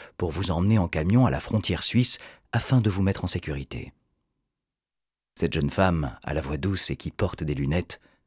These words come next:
c'est Marianne Cohn, alias Marianne Collin, agent de liaison des éclaireuses israélites. Une petite brunette très gentille,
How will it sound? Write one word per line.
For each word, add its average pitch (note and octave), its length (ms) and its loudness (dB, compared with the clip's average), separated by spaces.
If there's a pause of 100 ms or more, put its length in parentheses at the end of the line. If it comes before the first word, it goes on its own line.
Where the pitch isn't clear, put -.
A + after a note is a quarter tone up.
(480)
c'est G2+ 220 2
Marianne A2 540 6
Cohn, D2 420 -2 (640)
alias A2+ 580 4 (300)
Marianne G2+ 540 4
Collin, D2 380 -2 (1200)
agent A2+ 300 6
de G#2 100 4
liaison G#2 500 4
des F2 300 2
éclaireuses G2 680 2
israélites. F2+ 800 -2 (2500)
Une G2+ 180 8
petite A#2 340 4
brunette A2 460 6
très A2 220 4
gentille, F#2 500 2